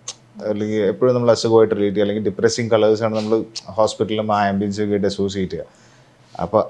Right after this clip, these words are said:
ആ ഒരു, ഏഹ്, അങ്ങനത്തെ ഒരു സ്റ്റോറി പറയുമ്പോ അതിനെ എങ്ങനെ ആളുകളിലേക്ക്, ഏഹ്, സ്വീറ്റ് ആയിട്ട് പറഞ്ഞ് ഒരു ബ്രീസി എന്റർടൈനർ ആയിട്ട് നമുക്ക് പറഞ്ഞെത്തിക്കാമെന്നുള്ളതിൻ്റെ ഒരു, ഏഹ്, ഒരു ബാലൻസ് സ്ട്രൈക്ക് ചെയ്യുന്നതാണ് ഈ കളേഴ്സ് ആണെങ്കിലും ഈ പറഞ്ഞത്.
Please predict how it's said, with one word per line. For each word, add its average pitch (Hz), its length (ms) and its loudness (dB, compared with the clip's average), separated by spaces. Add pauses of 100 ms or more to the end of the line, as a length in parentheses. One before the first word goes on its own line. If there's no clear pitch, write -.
(160)
ആ 107 200 6
ഒരു, 156 540 4
ഏഹ്, 123 560 6
അങ്ങനത്തെ 139 300 -4
ഒരു 160 80 -2
സ്റ്റോറി 151 340 2
പറയുമ്പോ 120 640 2
അതിനെ 110 360 -6
എങ്ങനെ 131 340 -2
ആളുകളിലേക്ക്, 139 1080 0
ഏഹ്, 113 600 0 (160)
സ്വീറ്റ് 135 380 2
ആയിട്ട് 131 360 2
പറഞ്ഞ് 110 300 2
ഒരു 110 140 -2
ബ്രീസി 113 420 -4
എന്റർടൈനർ 110 580 -2
ആയിട്ട് 107 180 0
നമുക്ക് 107 280 -6
പറഞ്ഞെത്തിക്കാമെന്നുള്ളതിൻ്റെ 110 1120 -2
ഒരു, 123 160 -6 (480)
ഏഹ്, 135 80 2
ഒരു 135 200 4
ബാലൻസ് 139 500 6
സ്ട്രൈക്ക് 135 400 2
ചെയ്യുന്നതാണ് 120 760 0
ഈ 117 220 -6
കളേഴ്സ് 107 340 4
ആണെങ്കിലും 98 600 -2
ഈ 95 160 -4 (260)
പറഞ്ഞത്. 95 280 -6